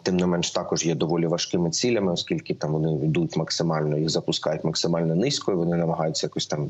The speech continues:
летіти, повторюючи ландшафт місцевості. Е, це також доволі важкі цілі, особливо там при їхній великій кількості,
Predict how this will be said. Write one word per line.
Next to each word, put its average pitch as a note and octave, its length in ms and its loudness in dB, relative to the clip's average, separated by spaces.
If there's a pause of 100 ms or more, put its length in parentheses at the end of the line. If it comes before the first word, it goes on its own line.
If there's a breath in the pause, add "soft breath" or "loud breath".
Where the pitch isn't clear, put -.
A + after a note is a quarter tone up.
летіти, F2 420 0
повторюючи D#2 640 -2
ландшафт D#2 460 -2
місцевості. G#2+ 720 0 (840 loud breath)
Е, F#2 500 2
це - 280 -2
також F#2+ 440 0
доволі F2+ 400 0
важкі F2+ 380 -2
цілі, A#2 300 0
особливо F2 520 0
там E2 240 -2
при F2+ 180 0
їхній F2+ 380 0
великій F2 380 2
кількості, F#2 920 0